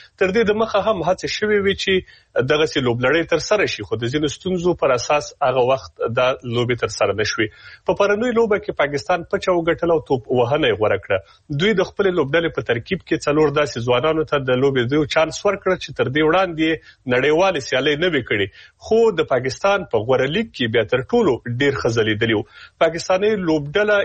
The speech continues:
ایله د درې نوي منډو په جوړولو بریالۍ شوه او افغان لوبډلې بیا د اتلسم اور په وروستي توپ، په پنځم توپ هدف پوره کړ. په دې لوبه کې محمد نبي په توپ اچونو او توپ وهنه کې ښه وځلېد. د لوبې د غوره لوبغاړي جایزه یې وګټله.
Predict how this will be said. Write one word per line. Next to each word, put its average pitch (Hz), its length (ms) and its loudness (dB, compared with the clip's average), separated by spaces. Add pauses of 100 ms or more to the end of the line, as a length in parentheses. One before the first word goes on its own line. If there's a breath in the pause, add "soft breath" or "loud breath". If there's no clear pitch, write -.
ایله 196 320 0
د 139 100 -4
درې 196 220 0
نوي 131 240 -2
منډو 139 240 -2
په 131 120 -6
جوړولو 127 460 2
بریالۍ 120 340 2 (120)
شوه 190 180 4
او 160 80 2
افغان 170 340 0 (120)
لوبډلې 143 420 0
بیا 156 160 2
د - 100 0
اتلسم 127 640 -2
اور 185 300 0
په 185 80 4 (580 loud breath)
وروستي 170 440 0 (200)
توپ، 165 220 2 (140)
په 175 140 0
پنځم 185 420 0
توپ 117 300 -4
هدف 120 320 0
پوره 107 220 0
کړ. 110 100 0 (380 loud breath)
په 202 100 4
دې 247 120 2
لوبه 247 220 4
کې 196 160 -2
محمد 160 380 -2
نبي 175 220 0 (120)
په 165 140 -2
توپ 139 180 0
اچونو 175 400 2
او 156 80 -2
توپ 117 220 -4
وهنه 120 280 0
کې - 160 -6
ښه 185 140 2
وځلېد. 175 540 2
د - 100 4
لوبې 156 240 2 (140)
د 120 100 0
غوره 170 240 2
لوبغاړي 127 360 0 (100)
جایزه 113 280 0
یې 202 100 2
وګټله. 175 440 0